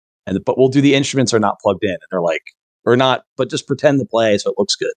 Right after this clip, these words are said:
And so they, um, come out and Kurt sings totally, it's, he sings like it's an old lounge singer singing the song.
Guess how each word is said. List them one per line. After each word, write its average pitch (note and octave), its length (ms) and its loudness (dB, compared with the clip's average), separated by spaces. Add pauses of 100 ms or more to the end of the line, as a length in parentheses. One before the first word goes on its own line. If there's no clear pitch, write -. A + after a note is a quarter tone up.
(880)
And C#3+ 220 2
so D3 280 8
they, C#3 500 2
um, A2+ 400 0 (100)
come C3 140 0
out A#2 320 -2 (360)
and G#2+ 180 -4
Kurt C#3 280 0
sings A#2 540 0 (340)
totally, F3+ 560 6
it's, D3 160 -2
he D3 140 -2
sings E3+ 240 4
like D#3 160 2
it's B2+ 100 -6
an C3 80 2
old B2+ 140 2
lounge A#2+ 300 0
singer - 160 -8 (680)
singing A#2 280 0
the G#2+ 80 0
song. B2 480 2